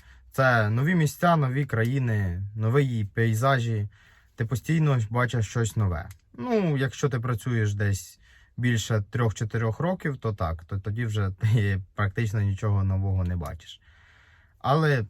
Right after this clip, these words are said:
перший плюс — це нові місця. Другий плюс — це постійні якісь, е, зміни,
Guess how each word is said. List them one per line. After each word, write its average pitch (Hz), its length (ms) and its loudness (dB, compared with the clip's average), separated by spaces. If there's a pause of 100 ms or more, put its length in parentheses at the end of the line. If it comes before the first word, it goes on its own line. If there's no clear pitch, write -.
(340)
перший 147 520 2
плюс — 143 400 -2
це 104 320 -2
нові 104 280 0
місця. 92 480 -2 (120)
Другий 185 400 0
плюс — 202 520 -6 (100)
це 127 580 0 (1600)
постійні 151 580 0
якісь, 131 680 -4
е, 123 220 0
зміни, 123 880 0